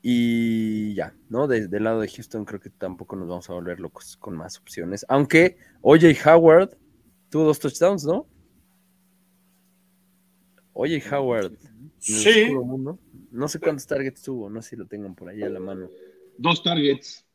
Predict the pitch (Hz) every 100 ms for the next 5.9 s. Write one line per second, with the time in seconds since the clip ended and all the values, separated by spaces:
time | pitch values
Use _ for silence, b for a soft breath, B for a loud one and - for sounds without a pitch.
0 | _ _ _ _ - 110 156 139 123 -
1 | 185 208 208 - 120 147 - 139 113 135
2 | 123 - - _ - 165 135 123 160 165
3 | 139 B B _ 127 135 127 123 117 110
4 | 107 101 90 - _ _ _ _ _ 117
5 | 139 135 131 117 120 131 92 131